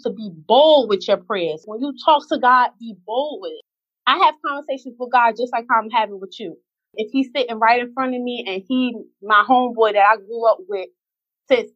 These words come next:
I was five years old, that's how me and him have conversations, because I want him, 'cause you gotta make it plain. You gotta make it real. You don't gotta be speaking in tongues, and you don't gotta know the Bible from front to end to build your relationship with God.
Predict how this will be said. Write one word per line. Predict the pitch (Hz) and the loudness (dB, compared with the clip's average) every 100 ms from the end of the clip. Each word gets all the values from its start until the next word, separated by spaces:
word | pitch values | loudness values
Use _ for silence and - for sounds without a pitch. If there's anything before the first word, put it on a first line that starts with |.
| - | 0
I | 202 | 0
was | 202 202 | 0 -4
five | - 208 196 | 0 0 0
years | 190 185 | -4 -8
old, | 202 160 - - | -6 -8 -8 -2
that's | 254 - | -2 0
how | 247 | -2
me | 240 226 | -2 -8
and | 220 | -10
him | 208 | -12
have | 214 190 - | -8 -8 -4
conversations, | 196 180 202 190 233 - | -6 -6 -12 -12 -12 -10
because | 190 208 185 | 0 0 2
I | 202 220 180 175 | 2 2 0 -6
want | 226 - - | -4 -4 -8
him, | 214 202 180 _ _ _ _ _ _ | -6 -6 -10 _ _ _ _ _ _
'cause | - 262 | -2 0
you | 262 | 2
gotta | 254 247 | 0 0
make | 254 240 | -6 -6
it | 208 - | -10 -8
plain. | 330 359 220 | -8 -6 -8
You | 214 | -4
gotta | 262 247 | 0 0
make | 247 247 | 0 -8
it | 240 202 | -8 -6
real. | 285 254 202 | -2 0 -2
You | 220 | -8
don't | 254 | -6
gotta | 277 269 | -6 -6
be | 262 | -8
speaking | 240 285 262 254 | -12 -12 -10 -8
in | 247 240 | -10 -10
tongues, | - 277 269 269 262 214 | -6 -2 -2 -2 -4 -6
and | 208 196 | -8 -6
you | |
don't | 254 269 | -4 2
gotta | 254 254 240 | 2 2 -2
know | 208 254 262 247 240 _ _ - | -2 -2 -2 -6 -16 _ _ -10
the | 226 | -4
Bible | 226 254 247 | 2 2 2
from | 254 240 214 | -4 -10 -8
front | 262 240 - | -8 -8 -6
to | 240 247 | -6 -2
end | 247 202 180 _ _ - | -2 -4 -10 _ _ -4
to | 156 | -4
build | 175 233 240 | 0 0 0
your | 233 208 | 0 -2
relationship | 208 214 214 196 - - | -2 -6 -6 -10 -8 -8
with | 180 | -4
God. | 180 160 | 0 0